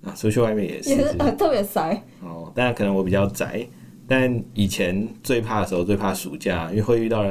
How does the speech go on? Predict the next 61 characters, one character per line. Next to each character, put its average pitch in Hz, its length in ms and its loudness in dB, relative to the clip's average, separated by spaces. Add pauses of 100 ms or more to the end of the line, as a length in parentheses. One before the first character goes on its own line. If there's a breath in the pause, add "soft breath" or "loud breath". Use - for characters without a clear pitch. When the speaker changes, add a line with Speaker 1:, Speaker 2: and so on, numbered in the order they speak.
(100)
Speaker 1:
一 113 80 -2
堆 104 200 0
人 92 160 0
就 98 140 0
玩 87 160 -2
到 92 100 2
一 90 60 4
半 92 180 0
中 87 240 -4
离， 82 140 -6
可 85 160 -8
能 85 100 -4
被 104 140 4
妈 95 120 4
妈 95 120 2
叫 92 180 0
去 90 80 -2
吃 165 280 -8
饭 90 200 -2
或 87 160 -4
什 - 140 -10
么 - 100 -14
的。 - 220 -10 (320 loud breath)
Speaker 2:
哦， 285 100 -10
对 370 120 -4 (100)
啊， 359 220 2
很 277 100 4
多 254 60 0
啊， - 20 -2
Speaker 1:
超， 403 380 -2
超 381 240 0
不 - 60 0
爽 - 240 2
的。 - 40 -6
Speaker 2:
超 - 0 -
多 - 0 -
小 - 0 -
学 226 180 -4
生 233 240 -4
的 233 100 -4
欸。 - 140 -4
Speaker 1:
对 131 140 2
啊， 123 340 -2 (200)
然 110 160 2
后 143 80 0
Speaker 2:
所 - 100 -8
以 254 60 -4
游 254 120 4
戏 311 160 -6
世 294 200 -6
界 262 160 0
里 202 80 -6
面 208 200 -4
有 - 360 -8
另 240 160 4
外 220 120 0
一 208 40 -2
种 190 120 -4
鬼 185 140 -4
门 - 160 -8
开。 220 500 -2